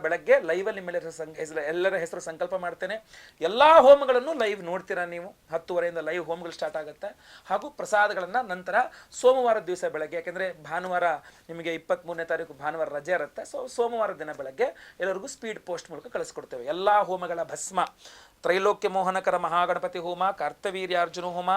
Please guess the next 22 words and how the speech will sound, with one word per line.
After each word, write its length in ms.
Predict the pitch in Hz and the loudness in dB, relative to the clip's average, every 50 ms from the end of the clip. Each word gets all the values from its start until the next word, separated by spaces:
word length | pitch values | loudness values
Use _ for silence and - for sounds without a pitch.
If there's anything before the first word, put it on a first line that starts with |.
| 202 202 - - | 2 0 -2 -6
ಧನಲಕ್ಷ್ಮಿ 500 | - 170 185 196 190 - - 170 196 196 | -6 -4 -4 -4 -4 -6 -8 -10 -10 -10
ಹೋಮ, 340 | 180 165 175 180 180 190 202 | -10 -8 -8 -6 -4 -4 -4
ಸಂತಾನ 480 | 208 - 160 165 - - 180 190 190 196 | -4 -6 -10 -8 -6 -2 -2 -2 -2 -4
ಗೋಪಾಲಕೃಷ್ಣ 720 | 175 185 190 190 - 190 185 185 185 - 175 - - 202 | -8 -8 -4 -2 -2 -2 -2 -4 -6 -12 -16 -14 -12 -14
ಹೋಮ, 260 | 180 160 185 185 185 196 214 220 - - - - - - - | -10 -10 -8 -6 -4 -4 -4 -4 -6 -16 -20 -20 -20 -12 -4
ಆಶ್ಲೇಷ 500 | - 160 190 185 - 214 214 196 - - 202 190 180 | 0 0 0 2 0 -2 -2 -2 0 0 0 0 0
ಬಲಿಪೂಜೆ, 520 | 180 185 185 - 185 185 180 190 208 226 | -4 -8 -8 -8 -8 -10 -6 -4 -4 -4
ಸರ್ಪಶಾಂತಿ 680 | 220 - 156 - - - 214 - 208 190 190 185 - 185 | -2 -2 -4 -4 -2 -6 -4 -2 -2 -4 -4 -6 -8 -6
ಹೋಮ, 300 | 170 175 180 185 208 220 | -4 -4 -2 0 0 0
ಗುರುಶಾಂತಿ, 500 | 185 165 180 185 - 214 190 190 190 185 | 0 -2 -8 -6 -4 -4 -4 -4 -6 -8
ಶನಿಶಾಂತಿ 500 | 185 190 185 185 180 180 175 175 170 160 | -10 -10 -10 -8 -6 -6 -6 -6 -8 -12
ಸಹಿತ 200 | 170 175 196 - | -12 -10 -10 -10
ಮಹಾನವಗ್ರಹ 800 | 226 185 143 151 165 180 175 170 165 165 143 135 170 156 - 156 | -10 -8 -4 -2 -2 -2 -2 -6 -8 -8 -10 -10 -12 -12 -12 -14
ಶಾಂತಿ, 420 | - - 147 147 151 - 156 131 - - - - - - _ | -12 -10 -12 -12 -12 -16 -18 -18 -18 -20 -20 -20 -20 -14 _
ಒಂಬತ್ತು 600 | 143 165 190 220 233 175 190 214 - _ _ - 196 | -6 -6 -6 -6 -4 -4 -4 -4 -4 _ _ -10 -10
ವಿಧದ 280 | 185 185 202 185 202 175 - | -8 -8 -6 -4 -4 -4 -4
ಅದ್ಭುತವಾದಂತಹ 920 | - _ - 180 226 - 247 214 214 202 196 196 190 185 - - 190 185 | -6 _ -6 -6 0 2 2 2 4 0 0 -2 -8 -16 -4 -2 -2 -2
ದೇವತಾರಾಧನೆಗಳು. 1000 | 165 165 175 180 175 175 175 170 165 165 160 156 - - 156 151 143 160 190 247 320 - - - - - - _ - | -2 -4 -8 -6 -4 -2 -2 -2 -2 -4 -8 -8 -10 -14 -14 -8 -4 2 2 2 2 0 -10 -20 -20 -20 -18 _ -10
ಅದೆಲ್ಲದೊಂದು 840 | 135 143 147 160 175 202 214 170 202 190 196 190 175 156 165 208 226 269 320 285 233 - | -8 -6 -6 -4 -4 -4 -4 -4 -6 -10 -10 -16 -16 -10 -6 -6 -4 -6 -6 -10 -14 -8
ಹೋಮ, 220 | 160 160 180 202 233 233 233 - - - - - | -4 -4 -2 0 0 -2 -2 -4 -8 -18 -10 -8
ಹೋಮದ 300 | 165 175 185 190 180 180 165 143 - - - _ _ _ - - | -6 -6 -4 -2 0 0 0 -2 -4 -16 -20 _ _ _ -8 -8
ಭಸ್ಮ 320 | 175 - - - 208 | -8 -6 -8 -10 -6